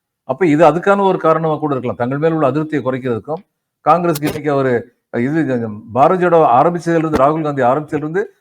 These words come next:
காங்கிரஸுக்கு வந்து, காங்கிரஸ் ஆட்சி செய்யாத மாநிலங்களிலும் காங்கிரஸ் மேல் மக்கள் பார்வை படுகிறதுங்கிறது நிஜம். இது எல்லா, அது, அதோட இப்ப வந்து வோட் ஷோர்னு ஒண்ணு சொல்லி ஆரம்பிச்சிருக்காரு, ஒவ்வொன்றுக்கும் ஆதாரம் காமிக்கிறாரு.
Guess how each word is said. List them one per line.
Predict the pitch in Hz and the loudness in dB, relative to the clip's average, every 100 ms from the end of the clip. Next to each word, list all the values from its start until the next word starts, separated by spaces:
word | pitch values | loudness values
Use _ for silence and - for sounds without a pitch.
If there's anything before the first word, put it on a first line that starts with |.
| _ | _
காங்கிரஸுக்கு | 160 180 175 160 147 | 0 2 0 -2 -4
வந்து, | 147 170 196 _ | -2 -4 -6 _
காங்கிரஸ் | - 147 170 165 143 | 0 0 2 0 2
ஆட்சி | 147 180 | 2 -2
செய்யாத | 156 165 165 175 | -2 0 2 2
மாநிலங்களிலும் | 160 143 151 143 143 185 220 _ - | 0 -2 -2 -4 -4 -4 -6 _ 0
காங்கிரஸ் | 147 165 160 139 | 0 2 -2 0
மேல் | 175 | -2
மக்கள் | 147 131 160 | -2 -4 -2
பார்வை | 135 143 156 | 0 0 0
படுகிறதுங்கிறது | 143 147 143 147 170 156 | -2 -2 -2 -4 -4 -4
நிஜம். | 123 117 - _ _ _ _ - | -6 -6 -10 _ _ _ _ -10
இது | 120 | -4
எல்லா, | 123 151 151 160 | 0 4 4 4
அது, | 165 175 175 | 2 0 0
அதோட | |
இப்ப | 160 160 | 0 0
வந்து | 165 160 131 - _ | 0 0 -2 -8 _
வோட் | 139 170 - | -2 -2 2
ஷோர்னு | 160 156 | 2 4
ஒண்ணு | 147 | 0
சொல்லி | 151 135 147 | -4 -2 2
ஆரம்பிச்சிருக்காரு, | 127 127 127 110 | 2 0 -6 -6
ஒவ்வொன்றுக்கும் | 117 143 160 185 185 180 202 - _ | -2 -2 -2 -4 -4 -2 -2 -2 _
ஆதாரம் | 131 165 165 151 | 2 4 4 2
காமிக்கிறாரு. | 135 123 123 113 | -2 -2 -4 -4